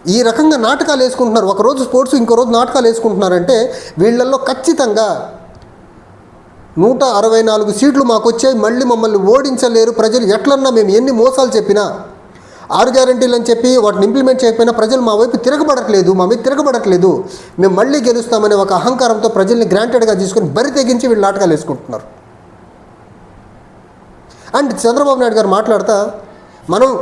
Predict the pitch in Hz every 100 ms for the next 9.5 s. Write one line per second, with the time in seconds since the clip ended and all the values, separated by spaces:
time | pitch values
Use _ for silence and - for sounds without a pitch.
0 | - 175 190 226 262 226 247 240 233 226
1 | 175 175 226 226 220 226 226 175 196 233
2 | 233 165 190 226 233 233 220 220 226 220
3 | 226 208 208 220 214 214 226 233 208 220
4 | 220 208 196 226 202 190 226 233 226 220
5 | 208 214 214 214 262 - - - 160 233
6 | 220 262 240 262 247 240 233 226 220 214
7 | 208 208 226 302 285 185 196 190 190 180
8 | 185 277 269 254 247 220 202 208 208 208
9 | 196 190 185 190